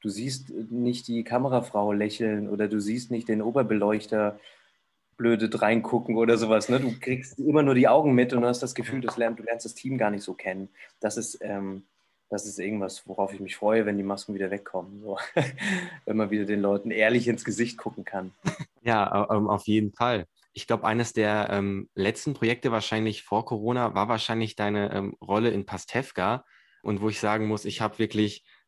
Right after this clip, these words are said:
Speaker 2: aus meinem Bekanntenkreis, aus meinem Freundeskreis, äh, gerade so in den letzten Monaten unfassbar viele haben sich in Pastewka, die Serie, verliebt. Ich würde auch sagen, eine der Serien, die so die größte Fanbase hierzulande hat.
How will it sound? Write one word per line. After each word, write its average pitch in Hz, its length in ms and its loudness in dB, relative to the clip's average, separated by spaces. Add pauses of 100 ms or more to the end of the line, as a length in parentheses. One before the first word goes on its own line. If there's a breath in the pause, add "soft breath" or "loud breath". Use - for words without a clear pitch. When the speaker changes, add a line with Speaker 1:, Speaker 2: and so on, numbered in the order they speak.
Speaker 2:
aus 110 140 -2
meinem 110 200 2
Bekanntenkreis, 113 560 0
aus - 40 -12
meinem 104 180 2
Freundeskreis, 113 960 0 (360 soft breath)
äh, 104 220 2
gerade 117 440 0
so 113 80 0
in 113 80 2
den 110 80 2
letzten 113 300 0
Monaten 117 720 0 (140)
unfassbar 139 500 2
viele 123 440 2
haben 123 260 0
sich 123 200 -4
in 113 160 -2
Pastewka, 117 480 -4
die 104 120 2
Serie, 107 320 2
verliebt. 104 340 -2
Ich - 100 -18
würde 107 140 0
auch 101 60 -4
sagen, 101 180 -2
eine 101 160 0
der 104 140 2
Serien, 104 380 2
die 101 100 -4
so 98 100 -8
die 92 140 -4
größte 113 400 2
Fanbase 127 500 2
hierzulande 95 560 -2
hat. 107 200 -2